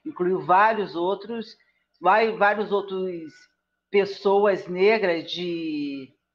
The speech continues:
de, que tem mídia no Brasil, e saiu jogando ofensa à torta direita. Ofensa, desqualificando as entidades, pedindo o fim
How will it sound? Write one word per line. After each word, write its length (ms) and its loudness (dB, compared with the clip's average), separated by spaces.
de, 880 -8
que 80 -10
tem 260 4
mídia 440 4
no 120 4
Brasil, 720 0
e 140 0
saiu 580 2
jogando 440 4
ofensa 760 2
à 80 6
torta 560 0
direita. 460 -6
Ofensa, 760 4
desqualificando 1000 -2
as 180 -2
entidades, 720 2
pedindo 360 -4
o 20 -8
fim 580 -2